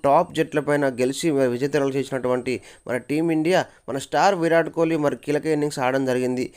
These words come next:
ఇక కీలక ఇన్నింగ్స్ నేపథ్యంలో మన స్టార్ విరాట్ కోహ్లీ మాట్లాడుతూ, "వాస్తవానికి నాలుగైదు మ్యాచ్‌ల్లో విఫలమవుతూ వచ్చిన, అయితే నా కెరీర్‌లో ఎప్పుడు కూడా ఇన్ని నాలుగైదు మ్యాచ్‌లు విఫలం కాలేదు.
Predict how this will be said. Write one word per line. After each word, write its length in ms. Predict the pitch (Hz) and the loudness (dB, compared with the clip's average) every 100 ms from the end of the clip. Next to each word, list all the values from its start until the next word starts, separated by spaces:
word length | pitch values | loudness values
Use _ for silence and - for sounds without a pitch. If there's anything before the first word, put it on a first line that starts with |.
| - - | -18 -10
ఇక 100 | 170 | -8
కీలక 340 | 147 180 185 | -2 0 0
ఇన్నింగ్స్ 300 | 190 185 170 | 2 0 0
నేపథ్యంలో 460 | 165 160 151 156 151 | 0 2 2 2 2
మన 160 | 147 | 0
స్టార్ 300 | 135 - 123 | 0 0 0
విరాట్ 340 | 143 139 143 - | 0 0 0 0
కోహ్లీ 200 | 143 143 | -2 -2
మాట్లాడుతూ, 540 | 123 120 139 139 175 160 - - | -2 -2 -2 -4 -4 -6 -8 -8
"వాస్తవానికి 680 | 98 185 208 202 196 190 196 | -4 -2 2 4 4 4 2
నాలుగైదు 440 | 175 147 165 175 | 4 4 4 2
మ్యాచ్‌ల్లో 520 | 160 151 151 165 160 160 | 2 0 0 -2 0 0
విఫలమవుతూ 580 | 139 156 151 143 139 | 0 0 2 2 2
వచ్చిన, 380 | 139 127 131 131 - | 0 0 0 -2 -2
అయితే 240 | 127 143 151 | -8 -4 0
నా 180 | 143 139 - _ | 0 0 -4 _
కెరీర్‌లో 340 | 139 160 160 | -4 -2 0
ఎప్పుడు 240 | 160 151 156 | 0 0 0
కూడా 140 | 156 | 2
ఇన్ని 220 | 151 135 147 | 2 0 0
నాలుగైదు 320 | 143 143 143 | 0 0 0
మ్యాచ్‌లు 360 | 131 135 147 | 0 -2 -4
విఫలం 340 | 87 127 143 139 | -4 -2 0 2
కాలేదు. 320 | 135 131 127 | 2 2 -2